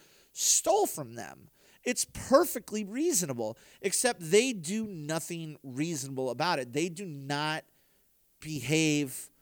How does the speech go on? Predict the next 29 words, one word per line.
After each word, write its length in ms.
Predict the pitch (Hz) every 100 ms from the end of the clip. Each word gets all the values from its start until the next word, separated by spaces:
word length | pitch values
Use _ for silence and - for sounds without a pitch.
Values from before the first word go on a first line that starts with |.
| _ _ -
like 300 | 139 143 -
normal 340 | 143 165 156
people. 320 | 139 175 147
They 160 | 131 139
do 120 | 120
not 440 | 139 139 165 175 147
behave 420 | 147 151 156 135
like 200 | 139 -
human 300 | 151 135 123
beings. 680 | 117 131 170 233 277 - - _ - _
They 100 | -
do 160 | 143 147
not 220 | 135 123
communicate 640 | - 127 156 214 247 233 233
properly. 500 | 220 226 220 233 214
They 160 | 180
do 140 | 143 135
not 180 | 135
try 220 | - 139 135
to 80 |
s-, 260 | 123 - -
<laughs> 120 | 202
they 120 | 180
are 160 | 208 139
really 340 | 131 175 202
poor 280 | 165 - 147
problem 420 | - 120 123 147
solvers. 680 | 175 190 185 196 208 214 208 - - - - - _ -
And 400 | 208 214 208